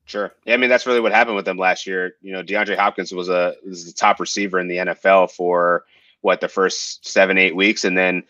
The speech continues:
once, uh, Kyler had that, that labrum issue, that whole season pretty much just tanked down the stretch. And it's really, I mean, it's the offense, right? Like, they're just throwing a bunch of bubble screens and quick passes that don't really stretch the field. So I don't know. It's, it's not a winning recipe. So, um, I'm expecting to see some regression there.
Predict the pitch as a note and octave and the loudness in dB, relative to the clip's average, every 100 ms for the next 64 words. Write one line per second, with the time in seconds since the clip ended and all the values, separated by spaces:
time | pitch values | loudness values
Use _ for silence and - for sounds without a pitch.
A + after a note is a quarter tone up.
0 | _ _ - G#2+ - - G2 F#2+ - G#2 | _ _ 0 0 2 2 4 4 4 4
1 | F#2+ G2 F#2 F2+ - F2+ F2 G#2 G2 F2+ | 6 6 4 0 -2 -4 0 0 2 -2
2 | F2+ - F#2+ F2+ F2+ - _ _ G2+ F#2 | -2 -4 -4 -2 -4 -8 _ _ 2 4
3 | F#2 E2+ G2+ F2+ F2 - F#2+ F2+ E2+ - | 2 0 -4 -4 -6 -4 -4 -2 -4 -4
4 | E2 - - F2+ - F2 E2 - - F#2+ | -10 -6 0 0 2 0 0 -4 0 0
5 | - F2 E2 _ _ A2+ G#2+ C#3+ E3 G#2+ | 0 -4 -8 _ _ -6 2 6 6 4
6 | - G#2+ A2 A2 - A2 C#3+ D3 F#2 F#2 | -2 0 2 2 2 6 6 6 0 -2
7 | G2 A2+ G#2+ G2+ G#2+ A#2 A#2 G2 A2 A2 | 2 2 2 0 -2 -2 -2 0 -2 -4
8 | D#2+ G2 A2 G#2 - G#2 G#2 G2+ G2+ F#2 | -4 -2 -2 -4 -4 -4 -2 -2 -4 -4
9 | F2+ - _ _ B2+ A#2+ A#2 A2 G#2+ - | -6 -10 _ _ -2 0 2 4 4 0
10 | G2+ F#2 F2+ G2+ G2 F#2 - G2 - - | -4 -2 -2 -2 -2 -4 -4 -4 -6 -10
11 | G2+ F#2+ - F2+ F2+ F2+ E2+ E2 - G#2+ | -4 -4 -4 -2 -2 -2 -4 -6 -8 -12
12 | G2+ - A#2+ G#2+ G2+ F#2+ F2+ F2 F2 E2+ | -12 0 2 4 2 0 0 0 -4 -10
13 | D#2+ - E2 D#2+ _ _ _ F#2+ F#2+ F#2+ | -8 -4 -4 -4 _ _ _ -2 2 2
14 | G2 A2 - A#2+ A#2 G#2 - G2 F#2 F2 | 0 -2 2 2 2 -2 -2 -4 -4 0
15 | F2 E2+ E2+ E2 E2 | 2 2 0 -6 -6